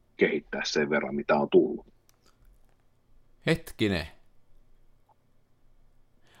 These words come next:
Speaker 2: Ai niin, että sä voisit sitä niinku, että se on, et-,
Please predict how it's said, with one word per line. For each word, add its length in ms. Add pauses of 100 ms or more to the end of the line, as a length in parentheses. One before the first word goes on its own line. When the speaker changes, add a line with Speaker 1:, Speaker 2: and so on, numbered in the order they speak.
(120)
Speaker 2:
Ai 200
niin, 160
että 100
sä 100
voisit 300
sitä 180
niinku, 320
että 220
se 80
on, 300
et-, 240